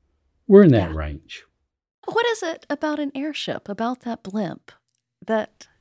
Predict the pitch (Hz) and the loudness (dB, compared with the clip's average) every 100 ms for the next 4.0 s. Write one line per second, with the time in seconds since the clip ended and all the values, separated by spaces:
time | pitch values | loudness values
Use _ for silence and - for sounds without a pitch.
0 | _ _ _ - 226 - 254 254 - 254 | _ _ _ -10 -10 -6 -6 -6 -10 -14
1 | - 214 - - - _ 196 - - 220 | -14 -14 -14 -18 -20 _ -10 -10 -8 -10
2 | - 208 185 170 135 - _ _ - 185 | -8 -10 -10 -12 -14 -16 _ _ 0 2
3 | 233 143 143 - 110 - - 95 73 67 | 4 2 2 -2 -6 -6 -2 -2 -2 -10